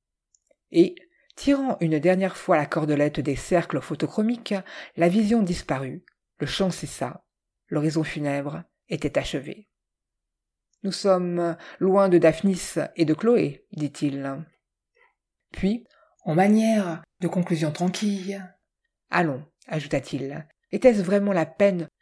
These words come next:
de devenir déshonnête, de dénuer les siens, d'oublier toute vieille espérance infinie et de sauter la tête basse dans on ne sait quelle ville suicide ? Pourquoi ?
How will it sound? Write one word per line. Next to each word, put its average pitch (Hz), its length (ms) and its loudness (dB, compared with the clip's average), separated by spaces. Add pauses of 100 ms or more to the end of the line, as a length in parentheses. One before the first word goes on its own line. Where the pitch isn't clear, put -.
de 170 80 4
devenir 180 460 4
déshonnête, 175 680 4 (320)
de 165 80 8
dénuer 214 380 4
les 190 100 2
siens, 220 480 -4 (260)
d'oublier 208 380 4
toute 220 220 -2
vieille 190 500 2
espérance 214 680 0
infinie 190 540 0 (260)
et 185 80 4
de 190 100 6
sauter 208 720 0
la 170 160 2
tête 190 220 0
basse 185 560 -2 (440)
dans 175 200 0
on 196 40 2
ne 190 100 2
sait 202 180 2
quelle 175 200 4
ville 170 300 6
suicide ? 262 580 -2 (520)
Pourquoi ? 247 560 -4